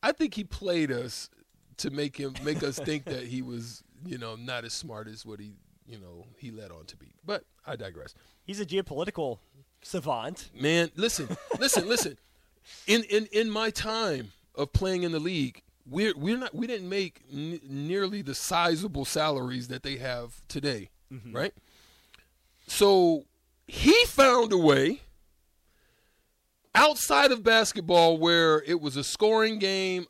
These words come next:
Speaker 1: Okay, I'm gonna be the best in this area. Even at my size, I'm going to dominate on rebounds.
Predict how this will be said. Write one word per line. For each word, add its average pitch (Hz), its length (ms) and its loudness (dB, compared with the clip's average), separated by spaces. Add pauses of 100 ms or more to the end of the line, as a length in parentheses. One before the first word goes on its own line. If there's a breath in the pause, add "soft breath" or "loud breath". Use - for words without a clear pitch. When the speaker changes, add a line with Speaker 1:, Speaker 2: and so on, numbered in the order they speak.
Speaker 1:
Okay, 147 260 -2
I'm 151 140 0
gonna 165 120 0
be 147 120 -2
the 131 120 -2
best 180 600 -2 (200)
in 156 240 -2
this 180 260 4
area. 139 600 0 (580 soft breath)
Even 226 260 2
at 220 100 0
my 190 160 0
size, 160 580 2
I'm 143 120 -8
going 165 240 2
to 135 120 -4
dominate 185 580 0
on 160 180 -2
rebounds. 117 720 -6